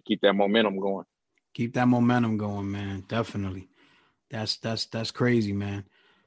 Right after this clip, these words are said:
Speaker 2: So, yeah, man, I wanted to bring you up here, man, to big you up. You know what I'm saying? And, and just, you know, let the people know, man, that Skip from Indiana, man, is, is,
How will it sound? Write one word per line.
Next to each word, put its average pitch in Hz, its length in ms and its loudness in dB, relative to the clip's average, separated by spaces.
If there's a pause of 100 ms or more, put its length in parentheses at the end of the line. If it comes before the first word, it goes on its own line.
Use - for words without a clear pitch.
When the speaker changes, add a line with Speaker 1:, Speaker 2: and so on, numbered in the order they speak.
Speaker 2:
So, - 140 -6
yeah, 139 300 10
man, 139 240 8
I 143 40 10
wanted 156 220 10
to 143 60 8
bring 156 240 10
you 135 160 10
up 151 180 4
here, 156 140 8
man, 147 300 6
to 127 60 4
big 139 300 4
you 123 200 6
up. 156 280 2 (540)
You 113 120 -4
know 120 100 -2
what 123 100 0
I'm 120 80 -2
saying? 127 440 2
And, 110 200 -2
and 110 240 -6
just, 120 320 -2
you 127 80 2
know, 110 400 0 (240)
let 117 240 0
the 123 80 0
people 127 320 4
know, 131 320 6
man, 117 380 2
that 104 120 -4
Skip 139 460 2 (440)
from 120 220 4
Indiana, 127 580 8
man, 117 340 4
is, 110 220 -2
is, - 440 -6